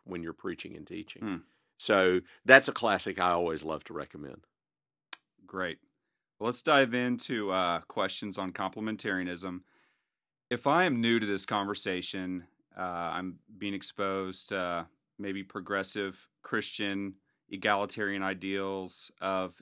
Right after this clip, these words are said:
Speaker 2: gender, uh, everything throwing at, being thrown out by the L B G T movement. What is complementarianism? What,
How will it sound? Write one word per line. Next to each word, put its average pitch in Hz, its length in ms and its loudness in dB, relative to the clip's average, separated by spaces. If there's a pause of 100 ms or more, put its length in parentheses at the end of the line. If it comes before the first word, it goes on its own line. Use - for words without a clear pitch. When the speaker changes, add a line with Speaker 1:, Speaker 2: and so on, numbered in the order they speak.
(140)
Speaker 2:
gender, 92 720 -6 (580)
uh, 87 440 -2 (220)
everything 101 540 -4
throwing 98 340 -4
at, 92 220 -4 (160)
being 98 200 -8
thrown 95 280 -6
out 92 220 -4
by 92 100 -4
the 90 100 -8
L 95 140 -6
B 98 100 -8
G 95 200 -10
T 95 240 -8
movement. 95 600 -8 (580)
What 117 260 0
is 113 200 0
complementarianism? 87 1000 -8
What, 101 280 -6